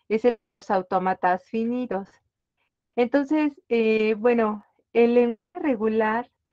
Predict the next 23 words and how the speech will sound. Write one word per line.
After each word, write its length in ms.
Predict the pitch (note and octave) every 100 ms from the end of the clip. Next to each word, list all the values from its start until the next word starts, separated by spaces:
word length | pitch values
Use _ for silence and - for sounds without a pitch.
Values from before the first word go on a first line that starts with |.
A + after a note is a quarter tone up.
| _ _ _
es 120 | A3+
aquel 240 | C4+ C4
que 120 | A#3 C4
puede 220 | A#3 A#3+
ser 180 | A#3+ A3
representado 880 | A3+ G#3+ G#3 A#3 G3 F#3+ G3 G3+ G#3
precisamente 1000 | F#3+ F#3+ F#3+ G#3+ G3 F#3+ F#3 G#3 A3+ C4+ _ _ _ _
por 200 | G#3 G3+
un 160 | G#3
autómata 640 | A3 A#3 - F3+ F3+ E3+
finito. 520 | F3+ G3+ A3+ C#4 G3+ F#3+ _ _ _ _ _ _ _ _ _
También 420 | A#3 A#3 A#3 C4
por 200 | D4 D#4
una 200 | A#3 A3+
gramática, 880 | G#3+ A3+ A3+ C4+ D#4+ C#4 G#3+ F#3 E3+ _ _
sí, 160 | - G#3
ese 280 | F#3+ F#3+ G#3+
es 180 | - -
otro 340 | G#3 A3 A#3+
tema 360 | A#3 G3+ G3 G3+
que 180 | - D#3+
también 420 | - E3 E3+ F3
veremos. 540 | G3 A3 A3 C4+ F4